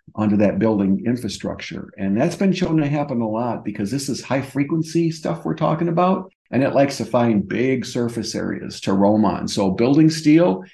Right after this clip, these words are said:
even though it's not copper or aluminum, it's a, it looks like a really good conductor to high frequency signals.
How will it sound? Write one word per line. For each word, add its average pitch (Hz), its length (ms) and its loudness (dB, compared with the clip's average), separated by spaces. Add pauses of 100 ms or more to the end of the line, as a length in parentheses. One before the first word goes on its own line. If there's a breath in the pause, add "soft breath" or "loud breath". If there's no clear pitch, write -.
even 117 240 2
though 117 120 4
it's 113 140 0
not 117 260 -2
copper 117 560 -2
or 107 160 -2
aluminum, 147 600 2 (320 soft breath)
it's - 180 -2
a, 107 220 -2
it - 180 0
looks 117 240 -2
like 107 220 0
a 92 40 0
really 107 380 2
good 117 220 0
conductor 120 500 0
to 90 80 0
high 95 160 -4
frequency 95 560 -6
signals. - 600 -6